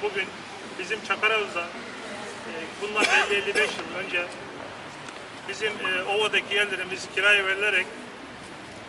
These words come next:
oradan gelen parayla, e, bu köy muhtarlığına bırakılmış, hiç kimse para almadı. Bu bırakılan parayla, toplanılan parayla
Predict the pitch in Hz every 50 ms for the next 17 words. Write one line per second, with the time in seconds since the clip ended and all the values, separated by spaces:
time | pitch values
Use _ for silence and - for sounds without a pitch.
0 | - - - 190 202 202 208 208 196 196 - 208 - 190 190 190 185 185 - -
1 | 185 202 208 202 190 170 165 180 - - - - - - - - - - - -
2 | - - - - - - 480 - - 214 220 226 - - - 214 220 226 214 208
3 | 196 - 190 185 175 180 180 175 180 180 - 160 147 - 381 - - - - -
4 | - - - - - - - - - - - - - - - - - - - -
5 | - - - - - - - - - - - - 440 453 - 220 220 196 - -
6 | 202 196 - - 214 226 220 208 202 202 202 202 208 202 202 208 196 190 190 185
7 | 180 - 208 220 220 214 214 214 220 220